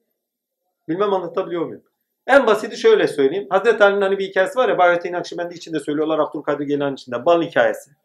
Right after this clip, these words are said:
Hani evladı çocuk bal yiyormuş da, "Efendim çok bal yiyor, yetiştiremiyoruz. Şuna bir nazar etseniz, bir dua etseniz." diyor. "Evladım," diyor, "kırk sene sonra, şey, kızım," diyor, "kırk gün sonra getir, ondan sonra duasını yapalım." Kırk gün sonra getiriyor, gözünün içine bakıyor. "Evladım," diyor, "bir daha bal yeme."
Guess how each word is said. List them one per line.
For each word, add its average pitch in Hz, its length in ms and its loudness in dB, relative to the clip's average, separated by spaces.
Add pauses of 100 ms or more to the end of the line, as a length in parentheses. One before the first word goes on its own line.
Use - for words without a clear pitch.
(400)
Hani 180 140 2
evladı 175 480 2
çocuk 165 300 -8
bal 180 160 2
yiyormuş 185 340 -2
da, 151 80 -4
"Efendim 165 400 -6
çok 170 220 -8
bal 170 140 2
yiyor, 143 140 -2
yetiştiremiyoruz. 143 760 -6
Şuna 170 240 -8
bir 156 80 -6
nazar 160 260 -2
etseniz, 127 340 -8
bir 139 100 -16
dua 147 180 -2
etseniz." - 440 -8
diyor. 107 140 -20 (500)
"Evladım," 165 420 -6
diyor, 131 260 -6
"kırk - 160 -14
sene 151 220 -10
sonra, 147 280 -8
şey, - 200 -6
kızım," 151 260 -10
diyor, 127 140 -10
"kırk 147 200 -14
gün 143 100 -12
sonra 143 240 -8
getir, 156 200 -10
ondan 139 220 -8
sonra 127 260 -14
duasını 123 320 -10
yapalım." - 280 -20 (560)
Kırk 185 180 -8
gün 175 80 -12
sonra 170 260 -4
getiriyor, 147 340 -6
gözünün 151 340 -8
içine 151 240 -10
bakıyor. 135 420 -8
"Evladım," 131 380 -10
diyor, 113 140 -18
"bir 123 120 -20
daha 113 140 -14
bal 107 180 -12
yeme." 104 240 -16